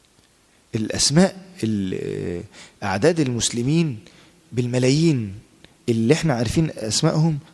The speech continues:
قلة، دول اختاروا يعيشوا حياة مختلفة، دول اختاروا يعيشوا حياة مختلفة، ما اختاروش حياة التفاهة وإنه يعيشوا خلاص كده.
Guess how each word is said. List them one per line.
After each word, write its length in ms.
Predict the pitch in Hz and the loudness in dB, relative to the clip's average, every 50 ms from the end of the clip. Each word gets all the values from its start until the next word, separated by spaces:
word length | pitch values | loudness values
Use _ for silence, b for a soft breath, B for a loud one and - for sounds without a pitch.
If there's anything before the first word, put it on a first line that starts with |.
| _ - | _ 0
قلة، 360 | 160 151 135 120 104 98 90 - - - - - _ _ b b b b b b b b b b | 2 2 2 0 -2 -6 -8 -10 -14 -20 -20 -20 _ _ b b b b b b b b b b
دول 200 | 120 160 208 208 | 4 4 4 4
اختاروا 320 | - - - 185 180 160 | 2 0 0 2 4 4
يعيشوا 220 | 151 160 151 147 - | 4 4 2 0 0
حياة 140 | 127 127 | 2 2
مختلفة، 540 | 131 127 104 - - 113 101 98 - - - - - - _ _ _ _ _ _ _ _ _ _ _ _ _ _ _ _ _ _ _ - | 2 2 0 -2 -2 -2 -2 -4 -6 -10 -16 -16 -18 -20 _ _ _ _ _ _ _ _ _ _ _ _ _ _ _ _ _ _ _ -2
دول 380 | 110 120 143 180 202 190 170 - | 4 4 6 6 4 2 -4 -8
اختاروا 280 | - - - 143 127 123 | -8 -4 0 2 4 4
يعيشوا 220 | 120 120 - 113 | 2 0 -2 -4
حياة 100 | 101 104 | -8 -8
مختلفة، 220 | 98 - - 98 110 | -8 -8 -10 -12 -12
ما 80 | 110 113 | -10 -10
اختاروش 360 | - - 135 143 165 151 - | -6 -2 0 0 0 0 -2
حياة 160 | - 131 135 - | -2 -2 -2 -4
التفاهة 400 | 120 - - 101 - 101 95 90 - b b b b b b b b b | -4 -12 -10 -8 -6 -6 -6 -6 -10 b b b b b b b b b
وإنه 200 | - 113 110 113 | -2 -2 0 0
يعيشوا 340 | 113 110 131 139 - - - | 0 0 0 0 0 -2 -6
خلاص 280 | - 101 101 101 - - | -8 -8 -8 -8 -10 -12
كده. 140 | - 101 | -14 -14